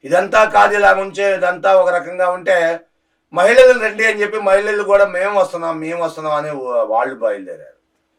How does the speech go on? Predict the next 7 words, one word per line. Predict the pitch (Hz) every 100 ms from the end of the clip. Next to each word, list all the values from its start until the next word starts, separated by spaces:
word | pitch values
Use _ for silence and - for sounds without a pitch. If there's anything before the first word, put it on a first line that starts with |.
| _ _ _ _ _ -
దీనివల్ల | 156 165 151 151 185 151 151 - _ _ _ _ _ _ _ _ _ _ _ _ _ _ _ _ _ _
క్యూ | 180 208 208 202
కాంప్లెక్స్లో | 185 190 190 185 - 180 175 165 135 110 - _ _ _ _ _ _ -
దరిదాపు | 143 190 214 151
అడుగు | 165 185 190
అడుగున్నర | 175 170 165 165
ఎత్తున | 165 160 214 202 175